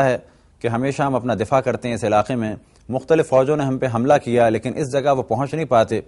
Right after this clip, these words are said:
کیونکہ یہ پورا علاقہ چھوٹی چھوٹی پہاڑیوں میں گھرا ہوا ہے اور فوج اس جانب پہنچ نہیں پاتی، اور اگر پہنچتے ہیں، تھوڑے تھوڑے کر کے پہنچتے ہیں، ان سے مقابلہ آسان ہو جاتا ہے، لیکن امام حسین نے جانے سے انکار کیا۔ پھر ایک منزل آئی کہ انہی ترما نے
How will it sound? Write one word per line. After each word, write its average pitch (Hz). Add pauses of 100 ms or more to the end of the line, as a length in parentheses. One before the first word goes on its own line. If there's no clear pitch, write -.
(400)
کیونکہ 127
یہ 151
پورا 180
علاقہ 135
چھوٹی 135
چھوٹی 135
پہاڑیوں 117
میں 120
گھرا 113
ہوا 123
ہے 127 (400)
اور 110
فوج 135
اس 107
جانب 117
پہنچ 131
نہیں 170
پاتی، 123 (420)
اور 165
اگر 190
پہنچتے 156
ہیں، 175
تھوڑے 165
تھوڑے 160
کر 156
کے 143
پہنچتے 131
ہیں، 151
ان 139
سے 131
مقابلہ 117
آسان 127
ہو 131
جاتا 120
ہے، 123
لیکن 117
امام 107
حسین 123
نے 127
جانے 107
سے 110
انکار 107
کیا۔ 104 (1000)
پھر 190
ایک 180
منزل 170
آئی 165
کہ 165 (220)
انہی 165
ترما 143
نے 139